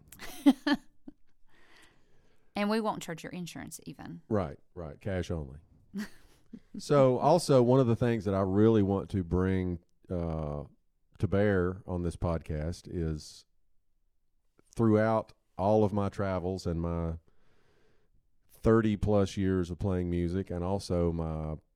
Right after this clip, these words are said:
Speaker 2: going on, I can't do the math that quick, twelve plus years of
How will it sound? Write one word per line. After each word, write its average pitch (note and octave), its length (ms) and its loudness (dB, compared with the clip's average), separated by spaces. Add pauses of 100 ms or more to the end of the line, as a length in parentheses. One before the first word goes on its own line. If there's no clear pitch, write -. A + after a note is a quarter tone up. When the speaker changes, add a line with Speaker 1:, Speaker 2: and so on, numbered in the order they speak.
(120)
Speaker 2:
going F2+ 340 -4
on, D#2+ 540 -6 (1120)
I - 40 -10
can't F2 200 -8
do F2+ 100 -2
the D#2+ 80 -4
math E2+ 280 -4
that - 180 -10
quick, D#2 260 -8 (240)
twelve F2+ 720 -4 (1400)
plus F#2 360 -4
years F2+ 440 0
of E2 500 -8